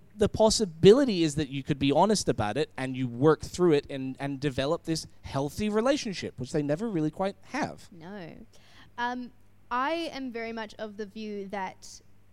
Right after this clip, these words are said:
Speaker 2: like, there's communication <laughs> issues around what is
Speaker 1: Hundred percent.
Speaker 2: acceptable and, and what the break entails, et cetera. Like, I think that's kind of a, there's fault on both sides there. But also, I think that even if you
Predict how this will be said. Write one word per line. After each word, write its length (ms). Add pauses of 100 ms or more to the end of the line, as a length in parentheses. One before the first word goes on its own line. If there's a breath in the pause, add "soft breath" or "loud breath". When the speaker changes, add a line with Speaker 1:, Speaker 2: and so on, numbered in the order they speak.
(240)
Speaker 2:
like, 180 (100)
there's 260
communication 880
<laughs> 40
issues 520
around 460
what 220
is 320 (380)
Speaker 1:
Hundred 260
percent. 160
Speaker 2:
acceptable 440 (280 soft breath)
and, 160
and 160
what 180
the 60
break 260
entails, 580
et 100
cetera. 280
Like, 140
I 40
think 240
that's 320
kind 180
of 100
a, 40 (240)
there's 200
fault 320
on 140
both 240 (200)
sides 440
there. 300 (420 soft breath)
But 180
also, 260 (120)
I 100
think 240
that 100 (100)
even 360
if 100
you 300